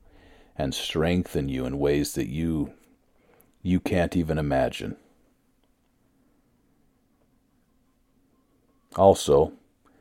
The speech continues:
nobody at school, no, no bullies at school wanna mess with wrestlers, <laughs> right? That's, that's a bonus, you know. But I've used wrestling and I've used,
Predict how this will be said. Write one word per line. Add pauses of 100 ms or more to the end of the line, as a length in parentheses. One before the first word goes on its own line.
(380)
nobody
at
school,
no,
no
bullies
at
school
wanna
mess
with
wrestlers, (240)
<laughs>
right? (120)
That's,
that's
a
bonus, (160)
you
know. (1400)
But (1600)
I've
used
wrestling
and
I've
used,